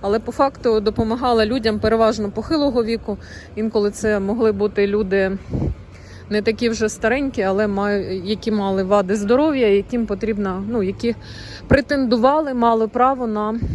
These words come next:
допомогу по дому. В залежності від доходів це їм призначали або безкоштовно, або вони оплачували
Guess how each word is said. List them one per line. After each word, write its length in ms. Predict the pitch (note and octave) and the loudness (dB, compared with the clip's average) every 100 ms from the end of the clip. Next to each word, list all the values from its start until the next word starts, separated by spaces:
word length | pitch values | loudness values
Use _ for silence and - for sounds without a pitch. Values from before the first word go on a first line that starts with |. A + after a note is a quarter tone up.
| - | -4
допомогу 580 | A3 G3+ A3+ A3+ A#3 A3 | -2 -2 0 0 0 -2
по 180 | G3 G#3+ | -4 -2
дому. 380 | F#3+ F#3 E3+ E3+ - - - - - - | 2 0 -2 -8 -14 -20 -20 -20 -20 -8
В 40 | G3+ | 2
залежності 540 | A#3 B3 A#3 A#3 - | 4 4 2 -4 -2
від 160 | G#3 F#3+ | -2 0
доходів 460 | A3 B3+ G3+ G3+ | 2 2 2 0
це 260 | - - G3+ | -2 0 2
їм 220 | G3 F#3+ - - - - - | 0 -4 -8 -16 -20 -20 -10
призначали 720 | - G3+ G#3 - A3 G3 F#3+ - - - - - | -6 -2 -2 0 0 2 0 -4 -8 -14 -16 -8
або 220 | F#3 F#3 | -2 0
безкоштовно, 760 | F#3 G3+ - A3+ - E4 D#4 A#3+ | 0 0 -2 -4 0 0 2 0
або 400 | G#3 G3 G3 G3 | 0 2 4 2
вони 260 | F3+ F#3+ F#3 | 2 -2 -2
оплачували 760 | B3 D#4+ - C4+ B3 A#3+ | 0 0 0 0 2 4